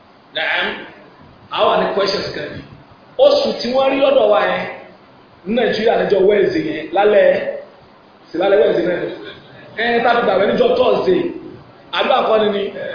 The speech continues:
Aha. Oṣù tí wọ́n rí yẹn, wọ́n rí káàkiri ayé ni. Kí ni mo wí? Wọ́n rí oṣù yẹn káàkiri ayé. Àwọn yẹn ló ń nù, bẹ́ẹ̀ kò rọrùn ká lóṣù kan náà ni mo, no, lóòótọ́ ni,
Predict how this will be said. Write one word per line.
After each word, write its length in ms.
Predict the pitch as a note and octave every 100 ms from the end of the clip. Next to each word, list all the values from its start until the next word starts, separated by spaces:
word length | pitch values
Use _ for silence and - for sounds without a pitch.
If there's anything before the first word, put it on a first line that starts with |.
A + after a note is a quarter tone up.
| -
Aha. 300 | E3+ F#3 A3 - - - - - -
Oṣù 260 | - C#4 -
tí 100 | C#4
wọ́n 160 | C4 D4
rí 100 | D4+
yẹn, 240 | B3+ A3+ - - -
wọ́n 180 | A3+ C#4
rí 100 | C#4 C#4
káàkiri 440 | D4 C#4+ - G3+ G#3
ayé 260 | G#3 G#3+
ni. 160 | G#3 - - - - - - - - - - - - - - - - - - -
Kí 60 | G3
ni 60 |
mo 80 | C4
wí? 120 | C4 - - - - - - - -
Wọ́n 240 | B3 D4
rí 100 | C#4+ C#4
oṣù 320 | B3 - -
yẹn 400 | G#3+ A3+ A3+ A3+
káàkiri 540 | C4 - G#3+ - G#3 G#3
ayé. 320 | G#3 A3+ A#3 - - - - - -
Àwọn 160 | B3 C#4+
yẹn 100 | D4+
ló 140 | D4
ń 180 | D4+ D4
nù, 280 | D4+ G#3+ -
bẹ́ẹ̀ 240 | C4+ - - - -
kò 120 | B3+
rọrùn 440 | C#4 D4+ D#4+ C#4 B3
ká 100 | C#4+
lóṣù 300 | D#4+ E4+ D#4 -
kan 160 | B3+ C4
náà 140 | C4+
ni 60 | A#3+
mo, 120 | A#3+ B3
no, 160 | D4 F4 C4+ -
lóòótọ́ 420 | - D#4 - C4+
ni, 80 | A#3+